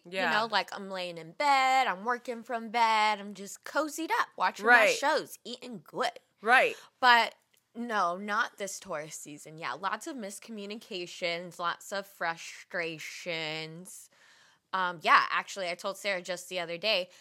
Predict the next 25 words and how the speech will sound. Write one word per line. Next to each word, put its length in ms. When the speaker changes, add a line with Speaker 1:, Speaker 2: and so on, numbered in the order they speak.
Speaker 2:
and 200
I 60
told 320
y'all 340
that 160
I 140
thought, 300
you 120
know, 160
my 160
new 140
boss 500
was 440
a 100
Leo 280
man. 400
He 100
is 240
not. 260
<laughs> 40
He 80
is 220
an 120
Aries 440
man. 260